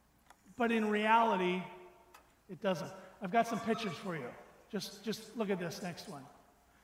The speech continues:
Now, that should work. I'm, I'm glad at least he gave the elderly lady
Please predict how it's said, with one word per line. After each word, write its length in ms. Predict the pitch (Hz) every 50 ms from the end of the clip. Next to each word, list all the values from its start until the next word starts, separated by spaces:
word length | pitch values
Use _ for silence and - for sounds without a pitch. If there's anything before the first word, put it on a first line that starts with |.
| - _ - _
Now, 100 | 285 254
that 180 | 240 285 330 294
should 420 | - - - 339 359 370 339 330
work. 480 | 381 403 359 220 - - - - - - - - - - - - - - - - - - - - - - - - - - - - - -
I'm, 220 | 320 247 254 285 262
I'm 180 | 262 240 240
glad 400 | 202 226 240 254 269 285 285 277
at 140 | 262 - 226
least 280 | 247 269 294 269 277 -
he 120 | 262 233
gave 440 | 185 240 233 247 240 247 240 208 185 - - - - - -
the 200 | 247 208 214 208
elderly 460 | 208 220 233 233 247 233 220 214 208
lady 680 | 202 208 226 254 269 262 220 196 190 196 233 254 -